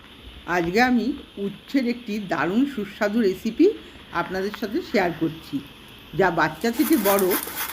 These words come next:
সকলেরই খুব পছন্দ হবে। ছোটরা উচ্ছে খেতে চায় না, তারাও চেয়ে চেয়ে খাবে। দেখুন,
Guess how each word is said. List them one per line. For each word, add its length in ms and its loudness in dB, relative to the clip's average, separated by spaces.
সকলেরই 500 4
খুব 260 4
পছন্দ 420 0
হবে। 320 -2
ছোটরা 480 4
উচ্ছে 300 0
খেতে 360 0
চায় 220 2
না, 160 0
তারাও 480 4
চেয়ে 220 10
চেয়ে 240 0
খাবে। 360 -4
দেখুন, 320 6